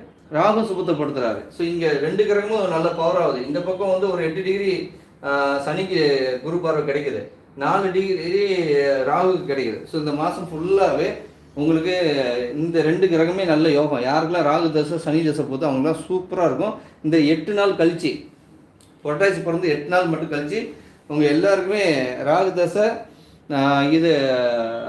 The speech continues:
ராகு தசை, ஆ, சனி தசை யாருக்கெல்லாம் போகுதோ அவங்களாம் சூப்பரா இருக்கும். சூரிய தசையும் நல்லா இருக்கும். இந்த புதன் உச்சனுடைய வீட்டுல இருக்காருல்ல, இந்த மாசம் ஃபுல்லா உச்சனுடைய வீட்டுல தான் இருப்பாரு. So அதுவும் நல்லா இருக்கும். அதே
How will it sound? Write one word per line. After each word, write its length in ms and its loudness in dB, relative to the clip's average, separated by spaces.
ராகு 320 2
தசை, 280 -2
ஆ, 20 -8
சனி 260 -4
தசை 240 -2
யாருக்கெல்லாம் 400 -2
போகுதோ 260 0
அவங்களாம் 360 -2
சூப்பரா 340 -2
இருக்கும். 300 -2
சூரிய 320 2
தசையும் 280 -2
நல்லா 220 2
இருக்கும். 240 -6
இந்த 200 -2
புதன் 280 -2
உச்சனுடைய 420 0
வீட்டுல 200 -2
இருக்காருல்ல, 360 -2
இந்த 140 0
மாசம் 220 -4
ஃபுல்லா 240 -4
உச்சனுடைய 360 -2
வீட்டுல 200 -6
தான் 100 -4
இருப்பாரு. 260 -6
So 60 -6
அதுவும் 300 -2
நல்லா 220 0
இருக்கும். 240 -10
அதே 120 -4